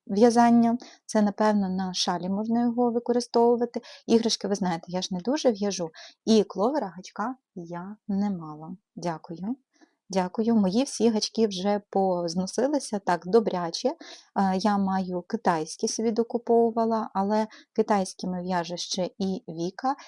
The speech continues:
І... Ну, вони, знаєте, так зникають. Вона бере, а потім просить ще. Кажу: «Ти, ти ж брала вже гачок».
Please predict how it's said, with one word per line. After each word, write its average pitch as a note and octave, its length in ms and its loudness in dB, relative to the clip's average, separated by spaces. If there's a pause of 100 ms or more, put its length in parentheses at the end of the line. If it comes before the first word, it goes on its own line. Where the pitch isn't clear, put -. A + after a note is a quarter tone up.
(260)
І... G#3 460 0 (500)
Ну, A3+ 160 4
вони, A3+ 200 6
знаєте, C4 300 6
так F3+ 220 0
зникають. E3 680 -2
Вона G#3 260 4
бере, A#3+ 300 2
а G#3 60 2
потім G3+ 420 -4
просить G#3 400 -4
ще. - 320 -4
Кажу: F3 200 -6
«Ти, - 120 -20
ти A3 140 2
ж G#3+ 80 0
брала G3+ 280 2
вже D#3+ 140 -8
гачок». D#3+ 500 -10